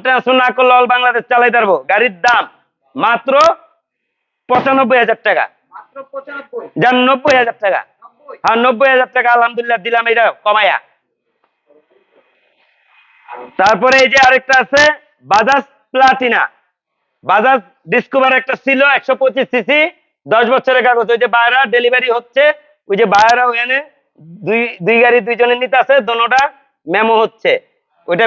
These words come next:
Speaker 1: বিক্রি হয়েছে। এই যে আরেকটা আছে, এইটা প্লাটিনা, দুই বছরের কাগজ, ফার্স্ট মালিক শরীয়তপুরের নাম্বার, তবে গাড়িটা ইঞ্জিন ফুল আনটাচ,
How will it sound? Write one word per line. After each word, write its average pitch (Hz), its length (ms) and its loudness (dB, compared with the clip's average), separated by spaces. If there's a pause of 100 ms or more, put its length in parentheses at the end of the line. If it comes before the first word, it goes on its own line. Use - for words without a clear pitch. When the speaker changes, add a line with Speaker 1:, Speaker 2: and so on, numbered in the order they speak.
Speaker 1:
বিক্রি 233 280 -2
হয়েছে। 254 300 2 (420)
এই 190 80 -2
যে 240 140 0
আরেকটা 240 300 -2 (100)
আছে, 269 200 0 (480)
এইটা 208 280 -2 (920)
প্লাটিনা, 247 520 0 (720)
দুই 190 260 -4
বছরের 254 420 0
কাগজ, 262 340 0 (1200)
ফার্স্ট 196 360 -2
মালিক 254 300 2 (340)
শরীয়তপুরের 254 680 0
নাম্বার, 214 320 0 (360)
তবে 220 160 0 (100)
গাড়িটা 240 300 0 (160)
ইঞ্জিন 254 360 -6
ফুল 247 220 -2
আনটাচ, 226 320 -2